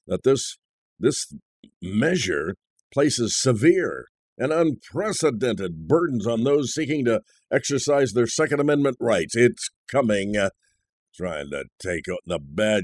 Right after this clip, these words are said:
guys, trying to rule in America every day, something like this. See, this is the kind of thing that's happening, and a lot of even Christians fear. Uh, a court case has developed in Missouri that raises the question of whether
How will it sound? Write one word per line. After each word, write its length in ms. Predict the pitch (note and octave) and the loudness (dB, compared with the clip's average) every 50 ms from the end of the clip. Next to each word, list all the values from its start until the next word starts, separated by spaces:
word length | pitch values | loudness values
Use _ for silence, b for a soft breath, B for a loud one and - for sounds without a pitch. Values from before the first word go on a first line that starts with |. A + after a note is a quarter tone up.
| E2+ F2+ | -2 -2
guys, 400 | F2+ E2+ D#2+ D#2+ D#2+ D#2 D2+ C#2+ | -2 -2 -2 -2 -4 -4 -6 -10
trying 320 | - - F#2 F#2 F2 E2 D#2+ | -10 -8 -8 -8 -6 -8 -8
to 80 | D#2+ D#2 | -8 -8
rule 840 | D#2 D#2 D#2 E2+ G#2 C3 D3+ D#3 D#3+ D3+ D3 C#3+ C3+ C3 B2+ A#2 - - _ _ _ _ | -8 -4 0 2 4 4 4 4 4 4 4 4 4 4 2 2 -2 -6 _ _ _ _
in 120 | - C3 B2+ | 2 2 4
America 500 | B2 A#2 G#2+ G2 E2 D2+ D2 - - - - _ | 4 2 0 0 -2 -4 -6 -8 -10 -16 -4 _
every 380 | - E3+ E3 D3 C#3 C#3+ C3 G#2+ | 2 2 2 2 0 0 0 0
day, 240 | E2+ D2+ C2+ A#1+ A#1+ A1+ G#1+ G#1 | 0 -2 -4 -4 -8 -10 -14 -16
something 400 | - - G2+ F#2 - C#2 C#2 C#2+ | -12 -10 -10 -10 -10 -10 -12 -12
like 200 | B1+ A#1 A#1 A1+ - | -10 -12 -12 -12 -12
this. 400 | C2+ C2+ C2+ - - - - _ _ _ _ _ _ _ _ _ _ _ _ _ _ _ _ _ _ _ _ _ - | -14 -14 -14 -14 -18 -20 -20 _ _ _ _ _ _ _ _ _ _ _ _ _ _ _ _ _ _ _ _ _ -4
See, 140 | - - - | -4 -4 -2
this 160 | - G3+ F#3+ - | -2 -6 -4 -2
is 60 | F3 D3+ | -2 -4
the 60 | C#3+ | -2
kind 180 | - D3 C#3+ C3 | -2 -2 -2 -2
of 80 | A#2+ | -2
thing 140 | G#2+ A#2+ A2+ | -2 0 0
that's 180 | A2+ G#2 - - | 0 -2 -2 -4
happening, 400 | A2 G#2 G2+ - C#3+ D3+ E3+ F3 | -4 -4 -4 -4 -4 -4 -2 -2
and 100 | C#3+ A#2 | 0 0
a 80 | G#2+ | 2
lot 320 | A2 A#2+ C3+ D3 D#3+ D3+ C#3 | 2 2 2 0 -2 -2 -2
of 240 | B2 A2 G#2+ G2 - _ _ | -2 -2 -2 -4 -8 _ _
even 220 | D#3 D#3+ D3+ A#2 | -6 -6 -6 -6
Christians 580 | - - F#3 E3 - - C3+ C3+ A#2 A#2 G#2+ - | -4 -4 -4 -4 -2 -4 -4 -2 -2 -4 -4 -6
fear. 600 | - - F#3+ F#3+ E3+ C#3+ A#2 G2 F2+ F2 E2+ - - _ _ _ _ _ _ _ _ _ _ _ - | -8 -8 -8 -6 -4 -2 -2 -2 -2 -2 -4 -6 -8 _ _ _ _ _ _ _ _ _ _ _ -2
Uh, 120 | A2 A#2+ - | -2 -2 0
a 80 | B2+ B2+ | -2 -2
court 260 | - F3+ G3+ F#3+ F3 | 0 0 0 0 0
case 300 | - C3 A#2 A#2+ A#2+ - | 0 0 0 0 0 0
has 160 | C3+ C3+ A2+ | -2 0 0
developed 340 | C3+ C#3+ D3 D3+ D#3 B2+ - | 0 0 0 0 0 -2 -2
in 140 | C#3 B2+ A#2+ | -2 0 2
Missouri 480 | B2+ A#2 - G#2+ C3+ B2+ F#2+ D#2+ D#2+ | 2 0 2 2 4 4 4 2 2
that 160 | F#2 G#2+ A#2+ G2+ | 2 2 2 2
raises 440 | G2 B2+ E3 F3 F#3+ D#3 F#3 F3 B2+ | 2 0 0 0 0 -2 -2 0 0
the 100 | D3 E3+ | -2 0
question 420 | - - A2 F2+ - - A2+ C#3 | 0 0 0 0 0 0 0 0
of 120 | D3 C3+ | 2 2
whether 320 | B2+ D3+ C#3+ D3 C#3 C3+ | 2 4 4 4 2 2